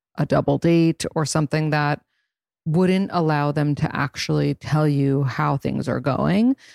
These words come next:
So spend one-on-one time with them. Be a sounding person when they are willing and open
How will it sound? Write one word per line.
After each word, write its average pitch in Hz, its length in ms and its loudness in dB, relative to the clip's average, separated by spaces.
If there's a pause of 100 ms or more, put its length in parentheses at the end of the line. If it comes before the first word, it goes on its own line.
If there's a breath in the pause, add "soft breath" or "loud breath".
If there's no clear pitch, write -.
(160 loud breath)
So 170 220 2
spend 190 340 -2
one-on-one 196 460 2
time 151 260 0
with 147 120 -2
them. 139 360 0
Be 156 480 0 (240)
a 156 80 -2
sounding 143 880 0 (340)
person 160 760 0
when 143 580 -2
they 135 380 0 (200)
are 143 140 0
willing 151 500 0
and 147 140 -2 (240)
open 147 520 0